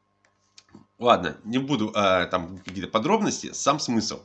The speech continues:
Нашла на себе, значит, а, ухажёра, да, там, мужчину. Начали они там вместе жить, в-, э, строить совместный бюджет каким-то образом, да, там, и тому подобное. И здесь я для себя, а, понял,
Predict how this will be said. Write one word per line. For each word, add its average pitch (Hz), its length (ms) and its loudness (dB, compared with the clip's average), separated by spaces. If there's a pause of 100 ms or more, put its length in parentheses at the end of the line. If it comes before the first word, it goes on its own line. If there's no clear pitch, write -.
(280)
Нашла 139 400 2
на 151 120 0
себе, 131 360 -2
значит, 98 400 -6
а, 82 600 0
ухажёра, 104 580 2
да, 82 160 -2
там, 82 180 -6
мужчину. 92 600 -4 (380)
Начали 117 360 0
они 87 160 0
там 85 180 -6
вместе 87 320 -6
жить, 135 500 -2
в-, 87 420 -4
э, 85 40 -6
строить 127 400 -2
совместный 92 480 -6
бюджет 127 640 -2
каким-то 104 540 -6
образом, 90 400 -4
да, 104 140 4
там, 101 180 -6 (640)
и 113 80 -8
тому 113 200 2
подобное. 156 540 2 (360)
И 120 80 -2
здесь 123 600 0 (360)
я 113 260 4
для 110 180 -2
себя, 113 480 -2
а, 101 220 0
понял, 156 520 -2